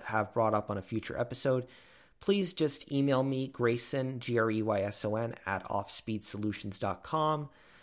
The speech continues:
Also follow the social media at Fixer Punk on Instagram and TikTok, at Grayson Nation, G R E Y S O N N A T I O N on Twitter. Um, those will have a lot of the current events type stuff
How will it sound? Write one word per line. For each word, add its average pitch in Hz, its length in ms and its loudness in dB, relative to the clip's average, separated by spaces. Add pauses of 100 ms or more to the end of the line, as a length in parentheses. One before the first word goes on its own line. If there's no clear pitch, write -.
(120)
Also 131 340 2
follow 117 340 6
the 110 100 0
social 117 360 0
media 110 480 2
at 104 240 2
Fixer 117 360 -2
Punk 110 340 -2
on 101 160 -2
Instagram 107 520 -4
and 98 120 -6
TikTok, 139 600 -2
at 110 240 2
Grayson 113 460 -2
Nation, 120 460 -2
G 113 200 0
R 104 140 4
E 107 160 0
Y 101 220 0
S 98 260 -4
O 98 120 0
N 98 200 -2
N 98 100 -2
A 98 120 -4
T 113 260 -4
I 101 240 0 (300)
O 104 360 0
N 110 160 -2
on 101 160 -6
Twitter. 170 460 2 (1120)
Um, 120 460 0
those 151 340 6
will 143 160 2
have 135 300 4
a - 20 -2
lot 117 160 8
of 110 80 0
the 113 120 2
current 131 500 2
events 113 520 0
type 117 300 0
stuff 113 400 4